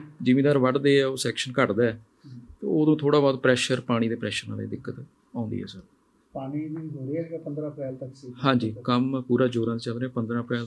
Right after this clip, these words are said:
Speaker 1: ਤੋਂ ਹਰ ਹਾਲਤ 'ਚ ਪਾਣੀ ਜਿਹੜਾ ਸਪਲਾਈ ਬਹਾਲ ਹੋਊਗੀ ਜੀ।
Speaker 2: ਅ, ਸੋ ਤੁਹਾਨੂੰ ਇੱਕ ਵਾਰੀ ਹਾਲਾਤ ਜਿਹੜੇ ਆ ਫੇਰ ਦਿਖਾ ਦਿੰਦੇ ਹਾਂ। ਮਲੂਕਪੁਰਾ ਜਿਹੜਾ ਮਾਈਨਰ ਹੈਗਾ, ਅ, ਲੱਖਾਂ ਏਕੜ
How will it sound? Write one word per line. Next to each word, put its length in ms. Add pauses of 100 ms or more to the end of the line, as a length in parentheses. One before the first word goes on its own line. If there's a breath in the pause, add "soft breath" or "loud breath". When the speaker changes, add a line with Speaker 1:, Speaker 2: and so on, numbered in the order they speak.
Speaker 1:
ਤੋਂ 240
ਹਰ 140
ਹਾਲਤ 320
'ਚ 120
ਪਾਣੀ 320
ਜਿਹੜਾ 180
ਸਪਲਾਈ 340
ਬਹਾਲ 300
ਹੋਊਗੀ 320
ਜੀ। 120
Speaker 2:
ਅ, 680
ਸੋ 180
ਤੁਹਾਨੂੰ 220
ਇੱਕ 120
ਵਾਰੀ 180
ਹਾਲਾਤ 300
ਜਿਹੜੇ 220
ਆ 40
ਫੇਰ 240
ਦਿਖਾ 220
ਦਿੰਦੇ 200
ਹਾਂ। 40
ਮਲੂਕਪੁਰਾ 640
ਜਿਹੜਾ 260
ਮਾਈਨਰ 400
ਹੈਗਾ, 300
ਅ, 640
ਲੱਖਾਂ 420
ਏਕੜ 380